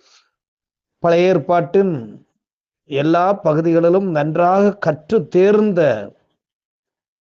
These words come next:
கமாலியனுடைய கீழே படித்தவனாய் இருந்ததனாலே, பழைய ஏற்பாட்டின் எல்லா பகுதிகளும் இவனுக்கு நன்றாக தெரிந்த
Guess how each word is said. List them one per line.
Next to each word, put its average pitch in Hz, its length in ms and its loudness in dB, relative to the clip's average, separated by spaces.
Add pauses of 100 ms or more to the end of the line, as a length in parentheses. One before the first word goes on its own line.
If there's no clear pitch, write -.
(220)
கமாலியனுடைய 180 1080 0
கீழே 175 360 0
படித்தவனாய் 143 800 -2
இருந்ததனாலே, 139 800 -4 (2250)
பழைய 185 300 2
ஏற்பாட்டின் 170 640 0
எல்லா 175 320 0
பகுதிகளும் 165 640 0
இவனுக்கு 156 480 -2
நன்றாக 165 640 0
தெரிந்த 151 440 -4